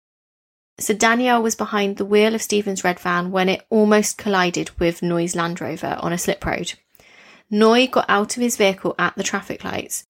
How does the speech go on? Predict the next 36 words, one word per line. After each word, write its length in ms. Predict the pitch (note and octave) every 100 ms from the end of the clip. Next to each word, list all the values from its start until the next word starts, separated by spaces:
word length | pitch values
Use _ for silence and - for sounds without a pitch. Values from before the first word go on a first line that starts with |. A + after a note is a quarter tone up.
| -
and 120 | F#3+
he 100 | G3+
punched 640 | G3+ - G3 F#3+ - -
six-foot-four 880 | - - - - A#3 G3+ - G#3 G#3
tall 360 | - G3 F#3+ G3+
Stephen 500 | - G3+ F#3 E3+ E3+
in 200 | F3+ F3+
the 180 | E3+ -
eye. 400 | F3 D#3+ E3 F#3 _ _ _ _ _ -
Stephen 380 | - C#4 C4+ A#3+
retaliated 720 | A#3 B3+ A#3+ F#3 E3+ E3+ -
by 140 | F3
kicking 460 | - - G#3 - F3+
him 180 | E3 -
and 140 | F#3+
a 40 | G3+
fight 440 | - G3+ G3 -
ensued. 540 | F3+ - D3+ E3 F#3 - - - - -
And 220 | G3+ G#3
when 220 | A3+ A#3 C4+
the 60 |
younger 320 | C4+ B3+ B3+
man 440 | B3 G#3 E3+ F#3 A3+
began 360 | G3+ F#3+ F#3
to 100 | F#3+
get 160 | - -
the 80 | F#3+
better 340 | G3+ - -
of 140 | G#3 G#3
Noy, 460 | F#3+ - F3+ G#3 _ _ _
he 200 | - G3
marched 560 | G3 G3+ G#3 - -
back 220 | - G#3+ -
to 100 | C#4
his 120 | C4
car 420 | - G#3 F#3+ G3+